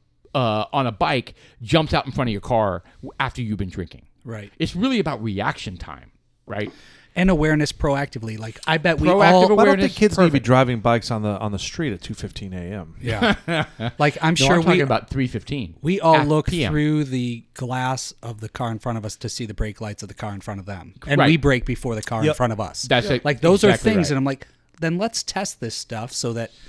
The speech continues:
Speaker 2: let's face it, dudes like us, most of us are, have the burden of driving when we all go out.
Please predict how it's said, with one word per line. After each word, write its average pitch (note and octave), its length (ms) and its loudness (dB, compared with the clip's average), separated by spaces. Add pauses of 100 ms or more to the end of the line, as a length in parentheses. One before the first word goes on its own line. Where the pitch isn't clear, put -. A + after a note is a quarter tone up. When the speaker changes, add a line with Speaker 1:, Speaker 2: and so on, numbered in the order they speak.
(460)
Speaker 2:
let's C3+ 240 -4
face A#2 240 -2
it, - 160 -12
dudes B2 200 -6
like C3 200 -6
us, G#2+ 280 -8
most A#2 220 -8
of A#2 80 -10
us A2+ 300 -8
are, A2 260 -10
have A#2+ 220 -10
the A2+ 80 -6
burden A#2 280 -8
of G2+ 120 -12
driving A2+ 640 -6 (480)
when A2 500 -6
we A2 160 -8
all G#2 160 -8
go G2 220 -8
out. F2 160 -10